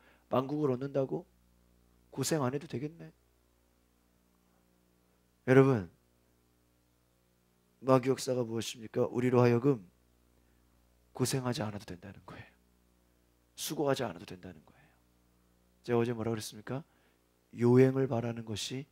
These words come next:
아니라 그랬습니다. 믿음은 요행을 바라는 게 아니라, 이 말은 뭐예요?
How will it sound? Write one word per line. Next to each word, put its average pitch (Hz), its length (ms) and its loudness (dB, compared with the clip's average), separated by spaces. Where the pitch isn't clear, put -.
아니라 113 460 -12
그랬습니다. - 460 -20
믿음은 147 500 2
요행을 170 340 6
바라는 151 340 4
게 143 80 -4
아니라, 120 220 -4
이 147 100 -10
말은 170 300 2
뭐예요? 127 300 -8